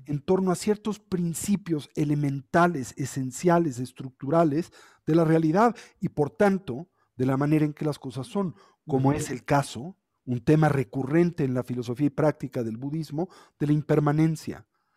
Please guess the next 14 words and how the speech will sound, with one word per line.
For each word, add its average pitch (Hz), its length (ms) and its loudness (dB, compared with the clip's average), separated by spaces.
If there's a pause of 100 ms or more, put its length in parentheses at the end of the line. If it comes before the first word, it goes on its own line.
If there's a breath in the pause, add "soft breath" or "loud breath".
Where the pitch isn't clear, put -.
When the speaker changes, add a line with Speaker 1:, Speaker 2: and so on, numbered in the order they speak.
(280 soft breath)
Speaker 1:
Esto - 200 0
es 151 80 6
de 156 80 4
la 147 140 2
condición 147 500 -4
transitoria 156 960 -2
de 127 100 -4
todos 185 320 2
los 175 140 -2
fenómenos, 135 720 -4 (340 loud breath)
de 156 180 4
todas 202 320 2
las 196 180 2
apariencias, 151 800 -2